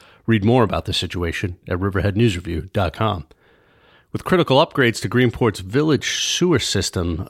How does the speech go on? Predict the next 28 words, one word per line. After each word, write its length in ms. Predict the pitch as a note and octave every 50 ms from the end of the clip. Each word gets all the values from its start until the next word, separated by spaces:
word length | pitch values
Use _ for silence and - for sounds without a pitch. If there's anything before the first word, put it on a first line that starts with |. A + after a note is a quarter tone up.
| _ _
planned, 460 | - - F#2 F2 E2+ F2 F#2+ G#2+ - - - - - - -
officials 420 | - G#2 - A#2+ G#2+ - A#2 G#2 -
are 60 | G2+
turning 460 | - - - A#2+ A#2 B2 C3 B2+ A#2
to 160 | - - B2+
the 80 | G#2+ G#2
town 240 | - - B2+ C3 A#2
of 100 | F#2 -
Southold 500 | - F3 E3+ D#3 - - F2 F2+ F2 -
for 180 | - - G#2
help. 360 | A2+ C3+ B2 - - _ _ _ - - - - _ - -
The 80 | - -
proposed 540 | - - G2 F2+ - A2+ A2 A2 A2+ G2
one 200 | G2 G2 G#2 A2
point 320 | G#2 - A2+ G#2 G2+ F#2+ -
five 380 | - G#2+ G#2 G#2 A2 A2 F#2+
million 320 | G#2 G2+ G#2+ G#2+ G2+ G2+ F#2+
dollar 200 | G#2 G2 F#2+ F2
project 460 | - - A2 A2+ A#2 - D#3+ D#3 -
would 80 | G#2+ G2
upgrade 400 | G#2 - - - A#2 G#2+ G2 E2+
the 60 | -
central 320 | - - C3 A#2+ - G2+
pump 260 | - - - C#3 C3
station 400 | - - - D3+ D#3 - - C#3+
on 100 | F#2+ E2+
Third 300 | D#2+ - - C3 D3+ C#3+
Street. 400 | - - - - F2 E2+ F#2 -